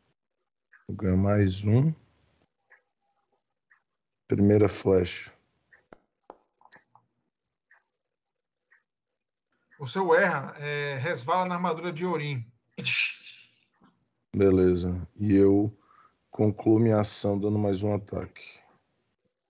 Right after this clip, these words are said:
Speaker 1: O segundo ataque não tem mais um, não. É só o primeiro, né?
Speaker 2: É só o primeiro.
Speaker 1: Tá.
Speaker 2: Eita, quase um dezoito. O seu erra, eles se defendem bem, como ex-soldados, né?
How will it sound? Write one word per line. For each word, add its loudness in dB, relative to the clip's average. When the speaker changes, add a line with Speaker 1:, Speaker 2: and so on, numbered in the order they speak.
Speaker 1:
O 4
segundo 2
ataque 0
não 0
tem -2
mais -2
um, -2
não. -4
É -4
só -4
o -8
primeiro, -4
né? -8
Speaker 2:
É -16
só -8
o -8
primeiro. -10
Speaker 1:
Tá. -12
Speaker 2:
Eita, -20
quase -20
um -20
dezoito. -12
O -8
seu 2
erra, 4
eles -6
se -14
defendem -4
bem, -6
como -6
ex-soldados, -2
né? -10